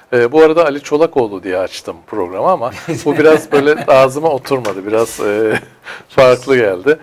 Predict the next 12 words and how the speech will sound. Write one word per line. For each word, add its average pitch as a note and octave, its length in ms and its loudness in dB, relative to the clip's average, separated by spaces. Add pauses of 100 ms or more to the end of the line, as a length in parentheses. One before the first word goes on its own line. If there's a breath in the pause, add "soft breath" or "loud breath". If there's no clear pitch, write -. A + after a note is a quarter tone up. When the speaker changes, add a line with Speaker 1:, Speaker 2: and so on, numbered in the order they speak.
Speaker 2:
Sevgili B2 500 -10
Umut, A2+ 220 -14
sen A#2 160 -12 (220)
bir, B2 100 -12 (140)
birçok - 380 -16
yerde B2 300 -6
sen A#2+ 220 -14
de A#2 60 -14
şahit C3+ 400 -10
oldun. B2+ 300 -14 (580)
Ee, A2 40 -20 (1160 soft breath)
şimdi A2 340 -16